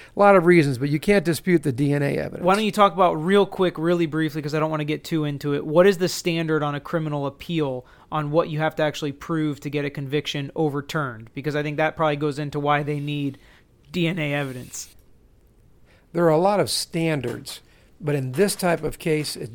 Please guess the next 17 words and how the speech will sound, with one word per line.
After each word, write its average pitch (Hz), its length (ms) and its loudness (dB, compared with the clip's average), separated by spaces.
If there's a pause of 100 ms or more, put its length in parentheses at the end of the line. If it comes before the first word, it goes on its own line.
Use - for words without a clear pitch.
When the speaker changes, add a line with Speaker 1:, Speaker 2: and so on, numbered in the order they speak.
Speaker 1:
generally 156 440 0
a 127 60 0
substantial 165 680 -2
likelihood 143 640 -2 (460)
by 135 160 -2
clear 190 360 4
and 180 100 2
convincing 151 500 0
evidence 131 420 -2
that 131 140 -4
a 139 40 -4
miscarriage 139 580 -2
of 127 100 -8
justice - 480 -6
occurred. - 320 -14 (920)
Speaker 2:
Okay, 147 420 -2
so 170 600 4